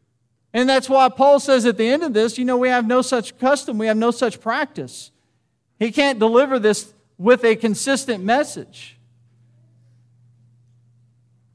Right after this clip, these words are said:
The another thing that I found i-, very ironical,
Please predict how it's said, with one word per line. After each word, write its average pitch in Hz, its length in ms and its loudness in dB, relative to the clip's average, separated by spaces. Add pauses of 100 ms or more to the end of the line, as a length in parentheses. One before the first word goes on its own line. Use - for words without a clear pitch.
(500)
The 196 100 -2
another 294 380 2
thing 240 220 -2
that 208 100 0
I 196 140 0
found 208 480 -2
i-, 190 320 -4 (120)
very 196 640 0 (240)
ironical, 180 840 -2